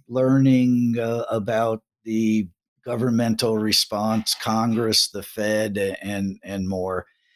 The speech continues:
You guys, uh, I know, are talking to clients, uh, and others all day,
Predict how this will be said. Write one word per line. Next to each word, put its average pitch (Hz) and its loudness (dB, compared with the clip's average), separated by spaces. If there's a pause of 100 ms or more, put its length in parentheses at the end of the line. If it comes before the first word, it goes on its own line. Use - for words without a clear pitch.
(200)
You 147 0
guys, 147 2
uh, 120 2 (260)
I 120 -2
know, 123 2
are 117 2
talking 117 -4
to 113 -4
clients, 113 -2
uh, 107 -2
and 107 0
others 110 0
all 110 0
day, 110 0